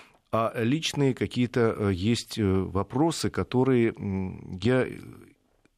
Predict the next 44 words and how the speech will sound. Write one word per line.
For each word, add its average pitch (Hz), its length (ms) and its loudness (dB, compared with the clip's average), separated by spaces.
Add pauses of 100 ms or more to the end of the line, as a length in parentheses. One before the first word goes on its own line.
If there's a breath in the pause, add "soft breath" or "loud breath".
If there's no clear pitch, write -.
(140)
новому 123 440 4
старому 110 420 0
министру 117 480 -2
с - 100 -18
удовольствием 104 460 0
адресую. 101 520 -2 (440 loud breath)
Вот 147 140 0
смотрите, 131 420 -2
сколько 170 360 0
лет 143 180 2
говорят, 113 320 4
что 104 200 0
у 98 60 2
нас 107 340 0
нету 110 380 2
базы 104 420 0 (460 loud breath)
инвалидов. 101 640 2
Ну, 90 100 -2
сделайте, 107 420 0
наконец, 76 460 -6
вы 78 80 -6
эту 76 160 -8
базу. 76 400 -4
Ну, 95 140 -2
снимется 131 500 0
проблема. 87 540 0
Не 90 140 0
будут 123 340 -2 (420 loud breath)
какие-то 117 420 0
люди 117 300 2
подмазы-, 101 720 0
примазываться 110 800 2
и - 160 -6
ставить 131 400 0
автомобили, 110 560 0
потому - 380 -2
что, - 140 -8
на 117 60 2
самом 127 220 0
деле, 117 260 2
я 117 120 2
могу 113 340 0
там 80 200 -6
этот - 140 -14